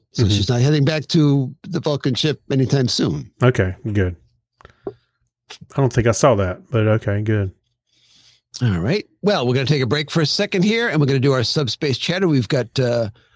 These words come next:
Speaker 1: couple of stories. I've got one written out there for Craig, and then I said, "Oh, I'll throw a couple more in. I'll try to do those off the cuff." So, uh, we've gotta ask Charlie first, if it's okay, of course, to do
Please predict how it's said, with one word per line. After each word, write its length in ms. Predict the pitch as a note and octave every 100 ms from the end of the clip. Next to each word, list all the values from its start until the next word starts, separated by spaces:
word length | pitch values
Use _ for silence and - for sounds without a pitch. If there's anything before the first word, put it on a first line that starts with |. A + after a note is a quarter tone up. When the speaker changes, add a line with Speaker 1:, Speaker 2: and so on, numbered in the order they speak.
| _ _ _
Speaker 1:
couple 280 | - G3 G#3
of 80 | D#3+
stories. 500 | - G#3 G3+ G3 D3
I've 280 | B2 A2 -
got 180 | C#3 - _
one 260 | D3 C#3+ B2+
written 240 | C3 -
out 200 | C#3 C#3+
there 140 | D#3 C3+
for 140 | C3+
Craig, 440 | B2 - G3+ G3 D3+
and 120 | C3
then 120 | B2
I 60 | A2+
said, 220 | C#3+ D3
"Oh, 40 |
I'll 140 | E3 D#3+
throw 280 | - E3+
a 60 | C#3
couple 280 | - C3+ C#3+
more 180 | C3 B2+
in. 80 | A#2
I'll 80 |
try 180 | A2 C#3
to 60 | A2+
do 120 | A2+
those 240 | A2 A2
off 280 | - B2 A2+
the 100 | -
cuff." 400 | A#2 G#3 A3 - - _ _ _ _ _ _ _ _
So, 600 | - E3 D3 C#3+ C3+ C#3 D3
uh, 300 | C#3 B2+ B2+
we've 180 | A#2 G#2+
gotta 200 | C3+ B2+
ask 220 | A#2 -
Charlie 380 | - - D3 A#2+
first, 500 | G#2 G3+ G3 F3+ -
if 120 | A#2
it's 160 | G2+ -
okay, 260 | G2 A2+
of 140 | F#2 -
course, 220 | G#2 G#2
to 200 | - F#2+
do 500 | E2 E3+ A#3+ D#3+ E3+